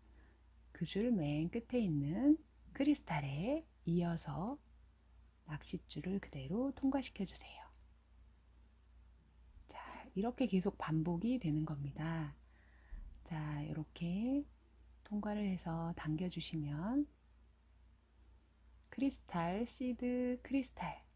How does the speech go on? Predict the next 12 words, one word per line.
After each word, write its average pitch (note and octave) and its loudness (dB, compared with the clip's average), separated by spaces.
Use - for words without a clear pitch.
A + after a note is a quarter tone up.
이렇게 F3 0
낚싯줄에 F#3+ 0
남게 D#3+ 2
되는 D3 2
거죠. D3+ -2
그러면 F#3+ 4
크리스탈 C4 4
양옆으로 F3 2
시드를 A3 0
하나씩 G3 0
넣어줘야 D#3 0
되겠죠. D#3+ -4